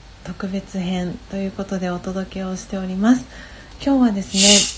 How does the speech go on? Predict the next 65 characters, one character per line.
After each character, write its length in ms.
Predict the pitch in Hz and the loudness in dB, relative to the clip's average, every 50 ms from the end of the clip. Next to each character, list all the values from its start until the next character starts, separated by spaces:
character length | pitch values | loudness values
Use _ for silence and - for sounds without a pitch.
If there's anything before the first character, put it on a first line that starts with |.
| - - - | -8 -6 -4
ね、 80 | 196 | -2
え 360 | 190 185 180 180 180 175 170 175 | 0 0 2 2 2 0 0 -2
ー、 140 | - - 196 | -2 -4 -2
新 140 | 196 196 196 | -2 -4 -4
し 200 | - - 208 185 | -4 -4 -4 -4
い 40 | |
月、 440 | - - - - - 180 - - - - | -4 -8 -14 -10 -8 -6 -6 -6 -8 -10
そ 160 | - 208 190 | -8 -8 -8
し 180 | - - - | -8 -10 -8
て、 300 | - - 240 247 240 214 - - - - - - | 0 6 8 8 8 6 4 -2 -14 -16 -6 -2
え 180 | 202 190 185 | 0 0 0
ー、 20 | 180 | 0
ス 160 | - - 190 | -2 -4 -2
ジ 100 | 190 202 | -2 -2
ャ 40 | 196 | -2
チ 160 | - - 202 | 0 -2 -2
ル 120 | 202 196 | -2 -2
フ 100 | 185 208 | 0 0
ァ 60 | 202 | 0
ミ 180 | 202 196 190 180 | 0 0 0 0
リ 160 | 185 180 175 | -2 -2 0
ー 20 | 180 | 0
の、 300 | 185 208 220 214 202 - - | 2 4 4 4 2 2 0
え 140 | 180 175 175 | -2 -2 -2
ー、 20 | |
ポ 140 | - - - | -4 -4 -4
テ 100 | - 190 | -4 -4
コ 160 | - - 180 | -4 -4 -6
さ 160 | - - 175 | -4 -4 -2
ん 100 | 175 170 | -2 -2
の 160 | 175 165 - | -2 -4 -4
お 60 | 170 175 | -4 -2
誕 240 | 214 220 233 240 | 0 2 2 2
生 180 | 247 285 285 269 | 0 0 -2 0
日 220 | 254 247 202 - | 0 0 0 0
と 120 | - - 190 | -2 -6 -6
い 100 | 185 190 | -6 -6
う 40 | 190 | -6
こ 140 | - - 190 | -6 -8 -8
と 180 | - - 185 | -8 -8 -8
で、 300 | 180 185 202 208 202 196 - - - - - - - - - - | -4 -2 0 0 0 0 -2 -6 -14 -18 -18 -18 -18 -12 -2 2
え 400 | 214 208 202 202 202 196 196 196 | 4 4 6 6 4 4 4 4
ー、 40 | |
ま 140 | 208 240 269 | 2 2 4
だ 140 | 254 247 226 | 4 2 2
で 100 | 202 196 | 0 -2
す 140 | 185 - - | -6 -4 -4
ね、 240 | 196 190 190 190 190 | -2 0 0 -2 -2
ス 160 | - - 208 | -4 -8 -6
ジ 100 | 208 220 | -4 -2
ャ 80 | 214 | -2
ー 40 | 208 | -2
タ 240 | 208 - 170 165 - - - - - - - - - - - - - - - - - - - - - - - - | -2 -2 -4 -4 -4 -6 -12 -18 -18 -18 -18 -18 -20 -20 -20 -20 -20 -20 -20 -20 -20 -20 -20 -20 -20 -14 0 4
の、 240 | 240 269 269 240 - - | 4 6 6 4 2 0
え 180 | 185 190 180 175 | -2 -4 -2 -2
ー、 40 | 175 | -2
目 100 | 180 180 | -2 -2
の 120 | 190 196 | -4 -4
前 280 | 196 202 208 202 196 185 | -2 -2 -2 -2 -2 -2
に 180 | 175 170 170 | -2 -2 -2
は 220 | 185 190 185 170 - - - - - - | 0 0 0 -2 -4 -8 -14 -16 -12 -6
ま 120 | - 233 214 | -4 -2 0
だ 100 | 208 202 | 2 2
ミ 160 | 214 247 254 | 2 2 2
ル 160 | 247 226 202 | 2 0 0